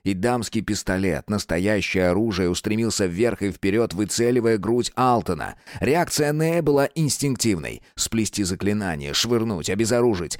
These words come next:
Но, продолжая двигаться к Лите, он понимал, что не успеет. Ни телом, ни магической мыслью. Слишком далеко, слишком быстро всё происходило.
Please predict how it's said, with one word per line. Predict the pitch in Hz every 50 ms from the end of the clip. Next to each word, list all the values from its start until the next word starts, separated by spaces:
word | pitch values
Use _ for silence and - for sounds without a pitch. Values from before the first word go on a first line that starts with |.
| - - -
Но, | 98 117 113
продолжая | - - 110 110 107 104 95 110 131 117 107
двигаться | 98 101 113 107 104 92 - 104
к | 87 -
Лите, | 104 117 127 120 - 110
он | 104 101
понимал, | 90 110 107 107 107 120 120 110
что | - - 113
не | 110 110 107
успеет. | 110 107 101 - - - 98 87 76 65 58 - - - _ -
Ни | - 95 120 123
телом, | 98 - 117 123 113 101 90 85 90
ни | 104 123
магической | 127 120 117 107 113 123 107 123 117 - - 117 117
мыслью. | 120 127 127 120 104 - - 80 76 71 64 - - - -
Слишком | - - - 135 147 147 123 - - 123 120 113
далеко, | 110 107 107 98 - - 80 64 -
слишком | - - 117 143 135 - - 135 127 127 113
быстро | 110 127 135 117 - - 117 107
всё | - - - 123 110
происходило. | - 110 113 107 92 - 107 104 92 98 92 76 58 50